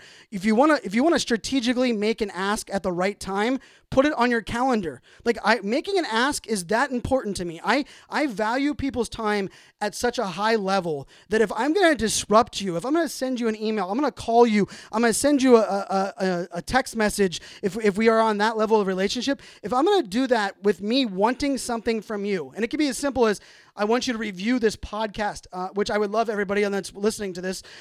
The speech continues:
to review this podcast in iTunes. But if I, if I'm gonna single you out, if I'm gonna spend the time and use up my ask equity, I'm gonna make sure to do it,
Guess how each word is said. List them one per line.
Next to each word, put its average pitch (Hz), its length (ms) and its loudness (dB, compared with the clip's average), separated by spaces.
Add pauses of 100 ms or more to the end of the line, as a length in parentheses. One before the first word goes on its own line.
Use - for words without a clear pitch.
(100)
to 226 100 -4
review 208 340 2
this 202 140 0
podcast 202 520 -2
in 196 80 -6
iTunes. 196 500 -2 (280)
But 233 100 2
if 233 80 2
I, 254 300 -2
if 214 100 -2
I'm 302 100 2
gonna 392 160 0
single 294 480 -2
you 254 220 0
out, 214 200 0
if 165 120 -8
I'm 240 80 -2
gonna 285 120 -2
spend 269 380 -4
the 285 80 -4
time 202 420 -4 (280)
and 202 180 -2
use 254 320 2
up 269 200 2 (200)
my 208 300 -2
ask 226 480 -6
equity, 269 640 2 (440)
I'm 226 180 2
gonna 254 180 4
make 220 240 0
sure 233 180 0
to 208 80 4
do 208 280 0
it, 214 120 2